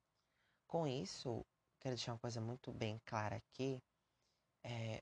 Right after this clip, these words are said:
não estou dizendo que determinadas ofensas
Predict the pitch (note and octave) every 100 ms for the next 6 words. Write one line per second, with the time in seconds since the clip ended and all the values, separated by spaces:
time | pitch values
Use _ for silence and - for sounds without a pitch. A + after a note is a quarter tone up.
0 | - C#3+ D#3+ E3+ - F3+ F3+ - C#3 -
1 | B2 C#3 C3 G#2+ A#2 _ _ _ _ _
2 | _ - C3 C3 C3 C3 B2 - - _
3 | _ _ _ _ _ _ _ _ _ _
4 | _ _ A#2+ A#2+ C3 B2+ B2+ B2 A2+ -
5 | A#2+ B2 A#2+ - A2+ -